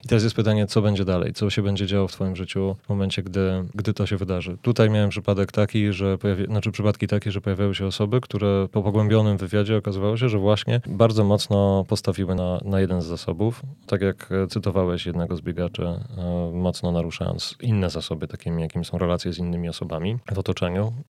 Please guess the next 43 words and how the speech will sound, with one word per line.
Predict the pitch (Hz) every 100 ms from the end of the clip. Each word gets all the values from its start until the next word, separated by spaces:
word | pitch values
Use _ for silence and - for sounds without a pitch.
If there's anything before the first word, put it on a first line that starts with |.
| -
Jeśli | 107 110 104
do | 104
tego | 101
dorzucimy | 98 95 - 101
inwestycje | 98 98 95 98 98 90
finansowe, | 98 92 92 85 107 117
na | 104
przykład | 92 - 92
podporządkowujesz | 98 - 101 98 101 98 95 90
biegom | 92 90 90 87
to, | 95 90
że | 90
nie | 92
bierzesz | 92 90
dodatkowych | 90 - 87 92
zleceń | 104 113 98
albo | 87 85
bierzesz | 90 95
urlop, | 107 104 98 87
bo | 87
się | 95
przygotowujesz | - 104 101 107 92
do |
jakiegoś | 92 92 90
biegu, | 82 92 90
inwestujesz | 110 104 107 - 107 98 -
w |
sprzęt, | - 107 95
w |
buty | 104 113 101 98 95 -
z |
karbonowymi | - 98 95 95 92 95 92 92 92 90
wstawkami, | - 101 - 95 90 90 90
żeby | 87 82
było | 87 92
jak | 90
najlepiej, | 95 95 92 - 90 90 92
najszybciej | 98 - 95 - 90
na | 90
świecie. | 87 87 85 87 87 - -
Jeśli | 101 95 - 98
do | 101
tego | 101 98 101 98 98